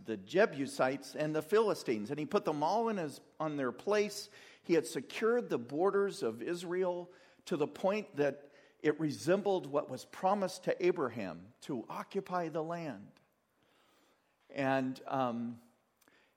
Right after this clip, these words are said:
and he's united all the tribes as one nation. And so in every way, David has settled, um, and prepared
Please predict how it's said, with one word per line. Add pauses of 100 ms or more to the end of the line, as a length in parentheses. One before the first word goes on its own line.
(160)
and
he's
united (240)
all
the
tribes
as
one
nation. (960)
And
so
in (100)
every
way,
David
has
settled, (760)
um, (260)
and
prepared